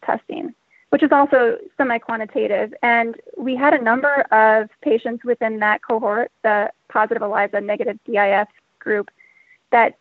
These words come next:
had positive indirect immunofluorescence testing. So, and ultimately were then given a diagnosis clinically of pemphigoid. Um, so that's an important point. I mean, that cohort does not completely exclude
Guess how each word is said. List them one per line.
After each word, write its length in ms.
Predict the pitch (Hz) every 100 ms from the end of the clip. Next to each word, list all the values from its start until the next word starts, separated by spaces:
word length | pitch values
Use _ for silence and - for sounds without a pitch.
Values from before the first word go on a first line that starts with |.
| -
had 280 | - 294 -
positive 540 | 220 214 214 220 214 -
indirect 380 | 220 220 214 240
immunofluorescence 720 | 220 214 - - 233 - - _
testing. 500 | - - - - 247 - _ _ _ _ _ _ _ _ _
So, 300 | 277 262 285 - _ _
and 200 | 277 277 285
ultimately 460 | 311 262 240 240
were 380 | 233 240 226 226
then 280 | 226 214 220
given 280 | 262 262 240
a 80 |
diagnosis 760 | 226 214 208 233 233 - 202 214 _ _
clinically 400 | - 302 196 214
of 100 | -
pemphigoid. 640 | - 247 240 226 196 185 - _ _ -
Um, 420 | 226 220 202 220 _ _ _ _
so 100 | 277
that's 160 | 294 330
an 60 |
important 320 | 302 269 220 -
point. 260 | 254 220
I 20 |
mean, 160 | 220 226
that 160 | 233 -
cohort 400 | 302 302 240 -
does 140 | 220
not 220 | 226 220
completely 440 | 247 233 254 233 220
exclude 680 | - _ - 240 240 240